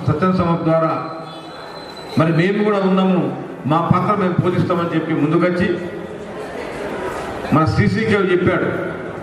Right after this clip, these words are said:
"నిండు అమావాస్య ఉందని అధైర్యపడకు, కొవ్వొత్తిని వెలిగించి నీ బాధ్యత నెరవేర్చమన్నాడు." మరి వారు కూడా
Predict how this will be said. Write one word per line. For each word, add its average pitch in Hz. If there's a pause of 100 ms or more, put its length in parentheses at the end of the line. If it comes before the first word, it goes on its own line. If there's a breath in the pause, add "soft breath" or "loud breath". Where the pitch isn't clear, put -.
(1080)
"నిండు 196
అమావాస్య 214
ఉందని 185 (560)
అధైర్యపడకు, 165 (800)
కొవ్వొత్తిని 202
వెలిగించి 185 (160)
నీ 160
బాధ్యత 185
నెరవేర్చమన్నాడు." 180 (1800)
మరి 156
వారు 180
కూడా 208